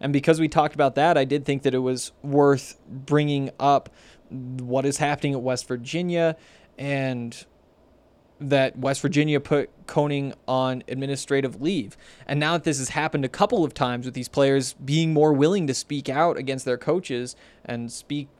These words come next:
really on behalf of the other players around them and say, "Hey, none of us like this.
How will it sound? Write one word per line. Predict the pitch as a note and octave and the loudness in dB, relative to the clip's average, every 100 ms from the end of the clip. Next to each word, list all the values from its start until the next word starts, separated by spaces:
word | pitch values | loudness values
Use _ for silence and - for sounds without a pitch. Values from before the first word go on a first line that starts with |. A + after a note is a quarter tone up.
| _ - _ - | _ -20 _ -14
really | C3 D3 D#3+ D3+ | -8 2 4 4
on | C3 | 2
behalf | B2+ B2 - D3 D#3+ D3 | -2 -4 0 2 2 0
of | B2+ B2 C3 | -6 -8 -4
the | C3 B2 - | 0 0 2
other | C#3 C#3 | 2 2
players | B2 - - D3 D3 C#3+ C3+ | 0 -8 0 2 4 2 2
around | C3 B2 C#3 E3 | 2 0 0 -2
them | C#3+ A#2+ | -2 -2
and | A#2+ | -2
say, | C3+ B2 | -2 0
"Hey, | D3 A#2+ - | 0 -2 -2
none | C3+ D3 | -2 2
of | E3+ C#3 | 2 2
us | B2 | 2
like | B2 A#2+ - | 0 -2 -2
this. | A#2+ B2+ - | -2 -2 -6